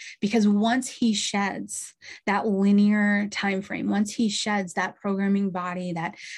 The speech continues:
that human mind, you know, of this existence that he was in, he goes right back to being his purest self, which is unconditional love.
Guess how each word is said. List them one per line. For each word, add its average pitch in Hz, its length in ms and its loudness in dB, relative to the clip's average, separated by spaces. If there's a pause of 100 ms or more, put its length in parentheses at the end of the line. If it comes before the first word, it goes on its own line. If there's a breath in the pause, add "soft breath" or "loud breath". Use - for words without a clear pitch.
that 180 240 0
human 196 440 2
mind, 185 400 -2 (280)
you 208 100 0
know, 190 140 0
of 175 180 -2
this 202 220 0
existence 190 440 -2
that 180 140 -4
he 190 180 -2
was 170 200 -2
in, 190 360 0 (300 loud breath)
he 254 100 -4
goes 294 280 0
right 247 220 -2 (120)
back 214 480 -2
to - 180 -6
being 196 260 2
his 170 180 -6
purest 196 500 -4
self, - 420 -4 (360 loud breath)
which 208 280 2
is 202 220 -2
unconditional 180 1040 -4 (120)
love. - 480 -2